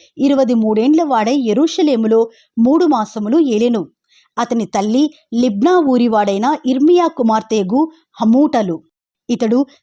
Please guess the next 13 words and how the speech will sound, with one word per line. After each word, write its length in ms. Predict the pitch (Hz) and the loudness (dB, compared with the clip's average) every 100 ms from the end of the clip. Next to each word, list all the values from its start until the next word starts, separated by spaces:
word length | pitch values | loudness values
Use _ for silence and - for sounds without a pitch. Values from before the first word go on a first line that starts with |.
| - | -2
తన 100 | 285 | -2
పితరులు 360 | 269 277 359 330 | 0 -2 0 0
చేసినదంతటి 720 | 320 262 294 226 240 381 415 | 0 -2 -2 -2 -4 -4 -4
ప్రకారముగా 720 | 320 262 240 226 226 233 254 - _ _ 226 | -2 -2 -2 0 0 0 -2 -6 _ _ -8
యెహోవా 400 | 208 294 277 226 | -2 -2 0 -2
దృష్టికి 640 | 202 220 - 226 311 320 220 | -4 -8 -8 -2 -2 0 -2
చెడు 160 | 214 | 2
నడత 220 | 330 349 330 | 2 2 0
నడిచెను. 520 | 277 226 - 233 170 - _ _ 262 | -2 -2 -2 -2 -4 -8 _ _ -6
ఇతడు 220 | 302 277 | -4 -2
యెరూషలేములో 760 | 226 226 330 381 370 339 302 | 0 0 0 0 0 2 2
ఏలుబడి 480 | 269 190 196 240 247 254 | 0 0 0 0 -2 0
చేయకుండా 520 | 254 247 262 294 311 | -2 0 0 0 0